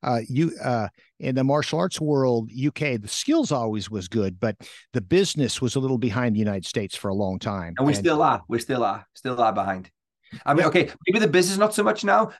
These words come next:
Speaker 2: but pricing wise is, pricing
Speaker 1: Right.
Speaker 2: is still way behind, still way behind.
Speaker 1: So fast forward, you eventually went out on your own, and,
Speaker 2: Yes.
Speaker 1: uh, and you, you've, uh, uh, you've got now several locations. So how many
Speaker 2: Yes, yeah,
Speaker 1: locations you guys
Speaker 2: yeah.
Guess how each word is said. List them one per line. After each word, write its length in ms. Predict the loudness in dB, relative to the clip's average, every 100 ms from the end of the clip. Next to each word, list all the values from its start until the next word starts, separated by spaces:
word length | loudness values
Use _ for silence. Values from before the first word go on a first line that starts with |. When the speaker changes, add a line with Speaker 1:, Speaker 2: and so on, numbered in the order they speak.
| -6
Speaker 2:
but 160 | -4
pricing 400 | 0 0 2 0
wise 300 | 2 0 -2
is, 360 | -6 -8 -12 -14 _ _ _
pricing 360 | 0 2 4 2
Speaker 1:
Right. 80 | 0
Speaker 2:
is 100 | -6 _ -20 -18 -2
still 240 | 2 4
way 160 | 4 2
behind, 380 | 0 -2 -4
still 180 | -4 -4
way 180 | -4 -4
behind. 440 | -6 -8 -10 -10 _ _ _ _ -20 -20 _ _ -8
Speaker 1:
So 220 | 0 0
fast 320 | 2 0 0
forward, 400 | 0 2 4 2
you 100 | 0
eventually 320 | 2 0 0
went 200 | 0 2
out 100 | 2
on 160 | 0 0
your 180 | -2 -2
own, 320 | -4 -8 -12 _
and, 460 | -6 -4 -2 -2 -4 -2
Speaker 2:
Yes. 140 | 0
Speaker 1:
uh, 220 | 0 -2 -2
and 240 | 0 0
you, 240 | 2 2 2
you've, 300 | 2 2 2
uh, 440 | 0 -2 -4 -8 -14 _ -20
uh, 300 | -12 -10 -10 -12 _ -8
you've 160 | -6
got 220 | -4 -4 -4
now 180 | -2 -2
several 480 | 0 0 0 2 2
locations. 640 | 2 0 -4 -4 -6 -8
So 300 | -8 -12 -8
how 100 | -4
many 140 | 0 2
Speaker 2:
Yes, 160 | 2
yeah, 60 | 2
Speaker 1:
locations 220 | 2 0
you 40 | -6
guys 100 | -4
Speaker 2:
yeah. 120 | -4